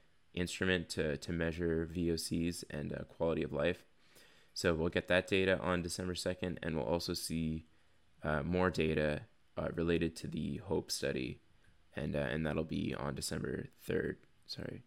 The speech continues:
December third, uh, at ash. So I think there we're gonna get a better idea, but if they can't show an improvement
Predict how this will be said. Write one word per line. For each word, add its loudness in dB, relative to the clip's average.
December 2
third, -4
uh, -4
at 2
ash. -2
So 6
I 6
think 4
there 8
we're 0
gonna 2
get 2
a 0
better 2
idea, 0
but -4
if -6
they 0
can't 0
show 0
an 2
improvement 0